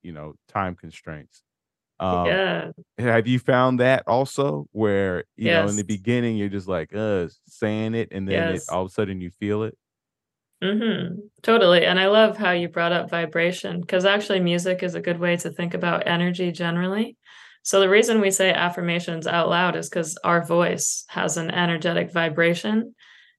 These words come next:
Speaker 2: And so if we can say it out loud, it's in our own frequency, and that makes it more powerful,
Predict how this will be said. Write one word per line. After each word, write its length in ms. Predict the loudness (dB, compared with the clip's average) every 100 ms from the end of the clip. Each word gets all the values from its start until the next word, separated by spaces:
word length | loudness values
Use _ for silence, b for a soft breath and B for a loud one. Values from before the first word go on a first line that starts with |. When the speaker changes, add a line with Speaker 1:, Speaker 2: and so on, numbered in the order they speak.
| _
Speaker 2:
And 80 | -2
so 160 | 2 4
if 60 |
we 100 | 4
can 140 | 2 2
say 180 | 2
it 60 | 2
out 180 | 2 0
loud, 280 | 2 2 0
it's 160 | -2 -6
in 280 | -4 -4 -4
our 460 | 0 2 4 2
own 460 | 0 -2 -4 -8 -10
frequency, 880 | 0 0 0 -2 -2 -2 -2 -2 -4
and 140 | -2
that 140 | 0 2
makes 240 | 0 0
it 120 | -2
more 200 | -2 -6
powerful, 800 | -4 0 2 2 0 -4 -4 -6